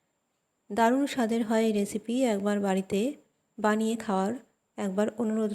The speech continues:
রইল, অবশ্যই বানিয়ে নিন। এবার একটা মশলা আমি তৈরি করছি। এখানে নিয়েছি লবণ স্বাদ অনুযায়ী, হলুদ গুঁড়ো, লঙ্কার গুঁড়ো, জিরের গুঁড়ো আর ভাজা ধনের গুঁড়ো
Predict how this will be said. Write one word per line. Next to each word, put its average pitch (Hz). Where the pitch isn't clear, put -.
রইল, 190
অবশ্যই 226
বানিয়ে 196
নিন। 170
এবার 254
একটা 240
মশলা 233
আমি 240
তৈরি 214
করছি। 202
এখানে 247
নিয়েছি 220
লবণ 208
স্বাদ 202
অনুযায়ী, 196
হলুদ 262
গুঁড়ো, 262
লঙ্কার 220
গুঁড়ো, 214
জিরের 214
গুঁড়ো 202
আর 196
ভাজা 208
ধনের 208
গুঁড়ো 196